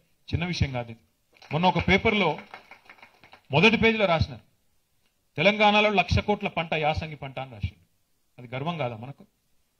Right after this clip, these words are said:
ఒక లక్ష కోట్ల పంట మన రైతులు పండిస్తున్నారంటే ఎడబోతాయి ఆ లక్ష కోట్ల రూపాయలు? మళ్ళా మన ఎకానమీలకే వస్తాయి కదా, ఒక కారు కొనుక్కుంటారు, ఓ బండి కొనుక్కుంటారు,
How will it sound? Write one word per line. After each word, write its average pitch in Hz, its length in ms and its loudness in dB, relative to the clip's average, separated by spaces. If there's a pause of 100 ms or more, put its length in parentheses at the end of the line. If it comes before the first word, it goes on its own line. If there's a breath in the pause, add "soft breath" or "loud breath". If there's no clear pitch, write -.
ఒక 147 80 -2
లక్ష 135 320 -4
కోట్ల 214 400 0
పంట 196 260 0
మన 190 200 -4
రైతులు 170 300 -6
పండిస్తున్నారంటే 165 760 -8 (460)
ఎడబోతాయి 208 420 2
ఆ 202 60 6
లక్ష 190 240 0
కోట్ల 190 240 -4
రూపాయలు? 196 420 -2 (640)
మళ్ళా 165 160 4
మన 175 180 2
ఎకానమీలకే 214 520 2
వస్తాయి 208 260 -2
కదా, 202 140 -8
ఒక 190 100 -8
కారు 156 200 2
కొనుక్కుంటారు, 151 420 -8
ఓ 151 100 -4
బండి 143 260 -8
కొనుక్కుంటారు, 147 480 -12